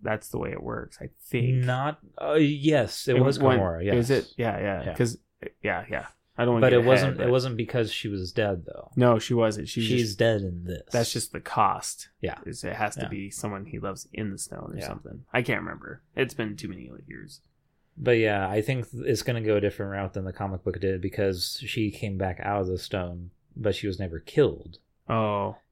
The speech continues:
Speaker 2: I guess if you were killed by the stone, I would understand it,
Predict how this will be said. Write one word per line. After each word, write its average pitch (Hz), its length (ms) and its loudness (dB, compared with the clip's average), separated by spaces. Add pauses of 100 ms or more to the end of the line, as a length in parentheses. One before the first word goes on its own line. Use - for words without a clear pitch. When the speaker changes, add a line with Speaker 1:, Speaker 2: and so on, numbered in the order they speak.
(340)
Speaker 2:
I 107 140 2
guess 104 280 2
if 104 140 0
you 104 240 -2
were 98 200 0
killed 98 480 -4
by 95 220 -2
the 139 140 -2
stone, 185 520 -6
I 123 120 -2
would 98 100 -2
understand 95 640 -4
it, - 220 -4